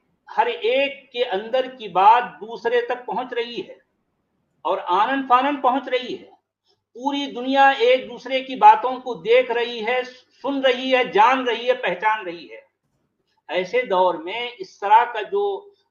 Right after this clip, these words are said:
जो वहमी तौर पर जो है, जो, जो आइडियोलॉजी को जो है, जो, जो उजागर किया गया,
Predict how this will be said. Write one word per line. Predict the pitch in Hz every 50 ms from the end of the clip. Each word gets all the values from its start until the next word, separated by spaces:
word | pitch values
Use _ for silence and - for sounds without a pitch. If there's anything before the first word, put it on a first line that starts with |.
| _ _ -
जो | 202 208 190 - - 135 131
वहमी | 185 180 175 214 240 262 285 294 269 285
तौर | 247 233 233 254 254
पर | 247 - 247 226 190 190
जो | 190
है, | 165 196 208 202
जो, | 185 196 202 208 208 202 190
जो | 180 185 196
आइडियोलॉजी | 190 180 175 175 185 190 196 190 214 214 190 226 226
को | - - 202 196
जो | 175 180
है, | 156 165 185 185
जो, | 185 180 175 175 180 180 175 170 - -
जो | - 156 _ - 185
उजागर | 185 170 151 151 165 170 180 190 226 226
किया | - - 185 180 165 156
गया, | - 143 127 139 160 208 - - - _